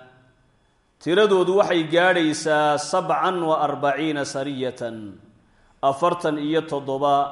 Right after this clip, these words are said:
ciidan oo gaadma ah. Wa cadadu ghazawaatihi, duulaanadii rasuulkuba uu ku jiray ee uu helinayay ciidanka, tiradoodu waxa ay gaadhaysaa sabcan wa cishriina ghazwatan,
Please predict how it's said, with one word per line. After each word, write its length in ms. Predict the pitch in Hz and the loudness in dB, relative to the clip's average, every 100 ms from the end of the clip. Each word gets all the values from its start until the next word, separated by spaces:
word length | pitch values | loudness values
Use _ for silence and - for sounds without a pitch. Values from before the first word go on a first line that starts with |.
| - - | -8 -12
ciidan 360 | 127 131 156 | -6 -4 -4
oo 180 | 127 120 | -4 -6
gaadma 360 | 107 98 95 90 | -8 -14 -16 -20
ah. 100 | - _ _ _ _ _ _ _ - - | -20 _ _ _ _ _ _ _ -20 -2
Wa 140 | 139 165 | 2 6
cadadu 400 | 214 214 196 202 | 6 4 4 4
ghazawaatihi, 880 | 190 180 196 202 208 208 160 135 107 92 - _ _ _ _ 120 | 4 4 6 6 6 4 -4 -4 -12 -16 -20 _ _ _ _ -4
duulaanadii 800 | 151 180 185 185 196 214 208 190 | 2 4 6 6 4 4 4 4
rasuulkuba 640 | 185 220 190 - 185 214 | 2 2 0 0 2 4
uu 180 | 190 175 | 4 0
ku 80 | 233 | -4
jiray 380 | - 185 196 202 | -4 0 2 4
ee 40 | 196 | 4
uu 180 | 180 180 | 4 4
helinayay 520 | 180 214 196 175 165 | 4 2 4 4 2
ciidanka, 500 | 175 214 190 139 123 95 - - _ _ _ - | 2 2 2 0 -8 -10 -18 -20 _ _ _ -4
tiradoodu 500 | 165 202 196 185 196 | 2 4 4 4 4
waxa 140 | 185 180 | 4 4
ay 160 | 170 | 2
gaadhaysaa 600 | 156 180 180 165 156 165 | 2 4 4 0 0 0
sabcan 400 | 160 180 175 160 | 2 -2 -2 -2
wa 180 | 160 156 | 0 0
cishriina 400 | 151 170 170 156 | -2 -4 -4 -2
ghazwatan, 720 | 151 151 143 135 143 135 131 | -2 -2 -4 -4 -6 -6 -8